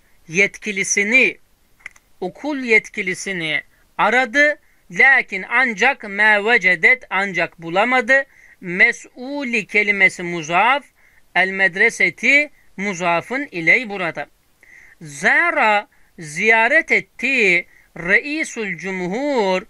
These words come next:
yani cumhurbaşkanı ziyaret etti. Nereyi?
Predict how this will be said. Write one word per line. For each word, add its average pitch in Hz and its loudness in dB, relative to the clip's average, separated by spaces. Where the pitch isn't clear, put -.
yani 185 -4
cumhurbaşkanı 202 -4
ziyaret 180 0
etti. 277 2
Nereyi? 277 2